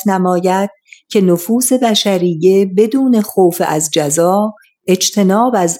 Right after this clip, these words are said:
اجرام کنند و نفس جرم نزد آنان اعظم عقوبت گردد و به نهایت جذب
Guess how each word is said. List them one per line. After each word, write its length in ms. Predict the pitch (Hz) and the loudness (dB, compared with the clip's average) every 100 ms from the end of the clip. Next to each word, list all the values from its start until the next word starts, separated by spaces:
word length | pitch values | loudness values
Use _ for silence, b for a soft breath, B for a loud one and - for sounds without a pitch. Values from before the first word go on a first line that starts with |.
| - | -6
اجرام 600 | 156 156 156 156 143 147 | -4 -2 -2 -2 -2 -4
کنند 540 | 175 147 143 151 214 - _ B B B _ | -6 -4 -6 -8 -10 -12 _ B B B _
و 160 | 156 160 | -4 -2
نفس 440 | 165 226 - - | -2 -4 -4 -2
جرم 720 | 220 202 190 202 226 233 202 | -2 2 2 4 2 2 2
نزد 260 | 196 226 240 | 0 0 -2
آنان 600 | 240 180 170 170 185 208 b b b 175 | -2 -2 -2 0 0 0 b b b -6
اعظم 420 | 170 156 175 156 | -4 -2 -2 -2
عقوبت 680 | - 165 160 151 175 214 | -2 -2 0 0 0 -2
گردد 480 | - 156 147 156 156 - _ b b - | -2 -4 -4 -6 -10 -12 _ b b -2
و 80 | 165 | 0
به 160 | 160 | 2
نهایت 680 | 156 165 156 143 160 185 196 | 0 -2 0 0 0 0 -2
جذب 600 | 185 180 190 226 233 | -2 -2 0 0 -2